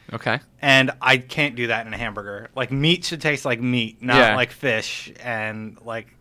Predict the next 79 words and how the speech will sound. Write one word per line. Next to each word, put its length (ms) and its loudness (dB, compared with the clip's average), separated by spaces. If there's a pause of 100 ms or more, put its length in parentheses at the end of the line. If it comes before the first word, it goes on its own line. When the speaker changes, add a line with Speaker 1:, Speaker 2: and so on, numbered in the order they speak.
(220)
Speaker 2:
I 80 -6
just, 240 -6 (300)
my 100 2
brain 300 6
couldn't 160 2
process 300 2
it. 80 2
I'm 80 2
like, 120 6
"I, 280 4
if 120 0
I 120 8
eat 80 6
another 260 2
bite, 180 0
I'm 80 -4
gonna 120 -12
be 100 -12
sick." 240 -14
<laughs> 40 -16 (680)
So 260 8
I 460 8
couldn't 300 6
do 240 8
Speaker 1:
You 60 8
Speaker 2:
it. 40 4
Speaker 1:
psyched 340 6
yourself 380 6
out. 180 8
It 60 8
wasn't 240 6
even 160 4
that 60 6
the 60 8
Speaker 2:
Yeah. 40 8
Speaker 1:
burger 240 6
was 140 2
gross. 420 6
You 80 -2
were 80 0
just 160 -2
grossed 260 2
out 160 2
by 200 2
it. 120 -8
Speaker 2:
Yeah. 280 -6 (320)
Speaker 1:
That's 160 -12
no 80 -6
Speaker 2:
Uh, 20 -12
Speaker 1:
good. 160 -14
Speaker 2:
some 160 0
of 60 0
the 60 4
other 120 4
guys 220 2
just 180 -8
like, 220 -4
"Yeah, 120 2
it 60 0
was 100 -6
fine. 200 -2
I 60 -6
just 140 -10
ate 120 -6
the 60 -10
whole 100 -8
thing." 140 -10
Speaker 1:
Mike 120 4
Rancy 320 4
probably 240 2
ate 60 -4
the 80 -8
entire 240 -2
thing, 180 -10
right? 100 -4
Speaker 2:
Uh, 440 6
I 80 0
don't 100 2
know. 220 -4